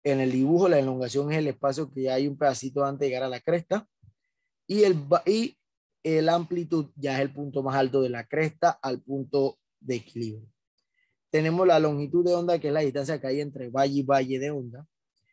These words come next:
que es la distancia horizontal que recorre la onda en una oscilación, es decir, la distancia en que entra los puntos correspondientes a dos oscilaciones continuas. Es decir, que cuando baja, sube y cuando vuelve a bajar, esa distancia cuando bajó las dos veces se mide. Muy bien.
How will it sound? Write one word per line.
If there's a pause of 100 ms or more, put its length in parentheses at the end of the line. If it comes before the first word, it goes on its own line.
(100)
que
es
la
distancia
horizontal
que
recorre
la
onda
en
una
oscilación,
es
decir,
la
distancia
en
que
entra
los
puntos
correspondientes
a
dos
oscilaciones
continuas.
Es
decir,
que
cuando
baja, (500)
sube
y
cuando
vuelve
a
bajar,
esa
distancia
cuando
bajó
las
dos
veces
se
mide. (1160)
Muy
bien.